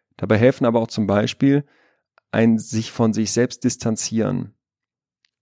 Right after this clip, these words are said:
Und das ist erstmal komisch, ne? Aber ich kriege einen schärferen Blick auf mich, wenn ich mal mich selbst verlasse und von außen auf mich drauf gucke. Dabei kann mir auch jemand anders helfen, aber auch ich kann mir dabei helfen.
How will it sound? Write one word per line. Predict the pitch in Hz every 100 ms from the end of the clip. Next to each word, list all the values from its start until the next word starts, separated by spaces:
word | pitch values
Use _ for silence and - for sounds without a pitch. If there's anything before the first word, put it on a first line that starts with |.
| _ _ _ _ _ _ _ _ _ -
Und | 113
das | 113
ist | 123
erstmal | 123 113
komisch, | - 131 180 180
ne? | 117 151 -
Aber | 117 110
ich | -
kriege | - 147 -
einen | 123 117
schärferen | - 117 139 143 113
Blick | 131 -
auf | 113 -
mich, | 113 160 -
wenn | 117
ich | 143 147 123
mal | 127 139
mich | 123 127 123
selbst | - 120 - -
verlasse | 123 143 147 98
und | 95 104
von | 110 -
außen | 110 113 -
auf | - 107
mich | 110 -
drauf | 123 139 -
gucke. | 95 - - - _ _ _ _ _ _ -
Dabei | 71 92
kann | - 110
mir | 107
auch | 98
jemand | 98 -
anders | 120 139 156
helfen, | 151 165 180 165 _
aber | 110 107
auch | 107
ich | - 123
kann | - 98
mir | 98
dabei | 101 101
helfen. | 95 101 - -